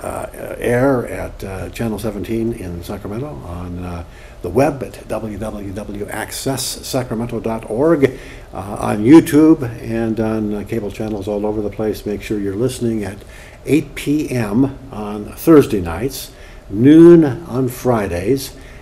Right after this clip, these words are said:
and four A M on, uh,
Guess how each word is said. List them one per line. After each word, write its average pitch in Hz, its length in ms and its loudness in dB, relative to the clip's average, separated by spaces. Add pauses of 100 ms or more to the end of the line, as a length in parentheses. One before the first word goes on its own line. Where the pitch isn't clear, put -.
and 110 500 -2
four 147 600 4
A 127 260 0
M 113 540 -4
on, 107 420 -6 (380)
uh, 107 380 -4